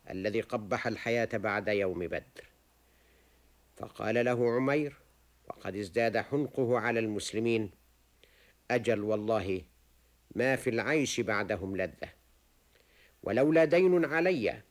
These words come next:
لا أجد له قضاء، وعيال لا أدع لهم شيئا، لرحلت إلى محمد فقتلته." ثم قال:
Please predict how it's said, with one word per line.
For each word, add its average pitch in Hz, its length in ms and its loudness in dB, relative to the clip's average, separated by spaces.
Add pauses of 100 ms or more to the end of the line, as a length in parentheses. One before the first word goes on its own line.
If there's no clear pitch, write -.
(520)
لا 113 440 0
أجد 147 260 2
له 147 420 2
قضاء، 139 560 2 (1160)
وعيال 123 840 4 (340)
لا 123 440 2
أدع 151 200 4
لهم 151 340 4
شيئا، 175 640 2 (540)
لرحلت 104 720 -2
إلى 107 380 -2
محمد 104 840 -2 (440)
فقتلته." - 640 -10 (1160)
ثم 92 240 -10
قال: 127 500 -2